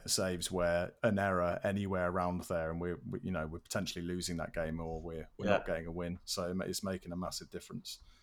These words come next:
Speaker 1: I saw S-, uh, Eastwood himself actually tweeted something about his performance, which is good. Um, I did notice, yeah, we're referring back again, I, I started watching the live feed after deciding midway through the game that I just couldn't handle not knowing what was going on.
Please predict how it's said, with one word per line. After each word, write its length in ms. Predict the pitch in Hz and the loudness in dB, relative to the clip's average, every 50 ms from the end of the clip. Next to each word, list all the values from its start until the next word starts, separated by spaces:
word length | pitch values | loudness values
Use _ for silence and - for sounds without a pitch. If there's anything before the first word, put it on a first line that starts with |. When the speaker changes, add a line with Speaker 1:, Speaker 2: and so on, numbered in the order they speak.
| - - - - - - - - | -18 -16 -16 -14 -16 -18 -10 -2
Speaker 1:
I 60 | - 101 | 2 4
saw 240 | - - 135 113 | 8 8 8 8
S-, 240 | 107 - - - - | 8 6 2 0 0
uh, 80 | - - - | -2 0 4
Eastwood 320 | 123 120 113 - - 101 90 | 4 4 4 4 4 2 2
himself 400 | 92 90 - - 95 90 - - | 2 2 4 4 4 4 4 2
actually 240 | 87 - - 92 87 | 0 2 0 -2 -2
tweeted 460 | - - - 92 92 - - 87 80 - | -2 -2 0 -2 0 -2 -2 -2 -2 -2
something 320 | - 95 87 - 90 87 | -2 -2 -2 -2 -4 -2
about 260 | 87 85 82 - - | 0 0 0 0 0
his 100 | - - | -2 -6
performance, 720 | - - - - 90 85 80 85 85 - - - - - - _ _ _ _ _ _ _ - - _ _ - | -8 -10 -4 -2 -2 0 0 -2 -2 -2 -4 -4 -4 -6 -8 _ _ _ _ _ _ _ -20 -20 _ _ -12
which 160 | - 98 - 82 | -12 -10 -8 -8
is 80 | - | -6
good. 240 | - - 82 73 - - - - - - - - - - - - - - - - - | -4 -4 -6 -6 -8 -12 -16 -20 -20 -20 -20 -20 -20 -20 -20 -20 -20 -20 -20 0 4
Um, 420 | - 101 101 95 92 87 - - - - _ - - _ _ _ _ _ _ _ - - - - | 6 6 6 6 4 2 0 -4 -12 -20 _ -20 -20 _ _ _ _ _ _ _ -10 -10 0 0
I 40 | 113 | 6
did 200 | 110 143 147 135 | 10 12 12 12
notice, 480 | 131 131 131 131 120 110 110 - - 113 | 12 12 12 12 12 10 8 8 6 8
yeah, 220 | 113 113 110 110 | 8 10 10 10
we're 200 | 107 110 113 - | 8 8 6 6
referring 560 | 117 113 117 117 - 131 123 123 123 117 113 | 6 6 6 8 8 10 10 12 12 10 10
back 300 | 104 120 117 110 104 - | 10 10 8 8 6 4
again, 320 | 101 - 110 101 113 110 107 | 2 2 4 6 6 6 8
I, 160 | 104 104 101 | 6 6 6
I 60 | 107 107 | 4 4
started 320 | - - 120 104 98 95 | 6 8 8 8 8 6
watching 260 | 107 104 - - 98 | 4 4 4 2 2
the 80 | 95 98 | 2 4
live 260 | 95 98 95 92 90 | 4 4 2 2 2
feed 300 | - 107 101 95 90 98 | 2 2 2 4 4 4
after 400 | 92 92 - - - 95 92 - - _ - - - _ _ - | 2 2 0 0 0 -2 -2 -2 -6 _ -20 -20 -20 _ _ 0
deciding 460 | - 110 - 110 98 95 92 95 92 | 2 4 6 6 6 6 6 4 4
midway 280 | 95 98 90 87 95 90 | 2 2 2 0 0 -2
through 220 | - - 95 92 | 0 0 -2 0
the 100 | 85 92 | 0 0
game 260 | - 98 95 92 92 | 2 2 2 2 2
that 80 | 90 87 | 2 0
I 40 | 87 | 0
just 200 | 82 87 - - | -2 -2 -4 -2
couldn't 180 | - 92 90 | -2 -2 -2
handle 320 | 82 90 98 95 90 87 87 | -2 0 0 0 0 0 0
not 160 | 90 87 90 | -2 0 0
knowing 200 | 92 90 87 87 | 0 0 0 -2
what 120 | 87 - | -2 -4
was 100 | 98 95 | -4 -4
going 320 | - - 95 87 85 87 90 | -4 -2 0 0 0 0 0
on. 300 | 92 90 87 87 85 | 0 0 0 -2 -4